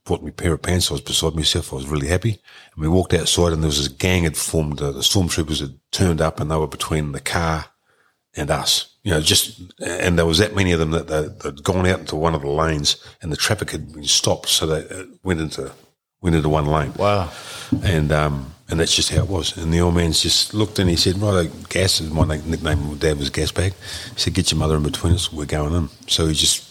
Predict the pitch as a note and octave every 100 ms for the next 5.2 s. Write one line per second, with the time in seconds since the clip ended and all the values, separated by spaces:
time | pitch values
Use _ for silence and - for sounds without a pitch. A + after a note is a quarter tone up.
0 | - F#2+ F2+ - F#2 F#2+ F#2+ D2 G2+ F2+
1 | E2+ F2 E2 E2+ G2 E2+ D#2+ E2+ D#2 C2
2 | D#2+ E2 E2+ F2 - E2 E2 G2+ A#2 -
3 | E2+ D#2+ - - - - E2 F2 - -
4 | D2+ C#2+ F2+ F2 E2+ - - - F#2+ G2
5 | F#2 F2+